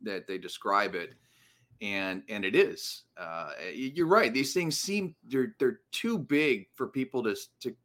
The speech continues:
to, uh, to, to comprehend as being some sort of conspiracy, right?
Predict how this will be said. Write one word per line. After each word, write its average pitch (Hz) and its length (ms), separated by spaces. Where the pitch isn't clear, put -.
to, 110 320
uh, 64 720
to, 123 140
to - 300
comprehend 156 500
as 113 100
being 127 260
some 139 300
sort 123 300
of 107 200
conspiracy, - 800
right? 101 240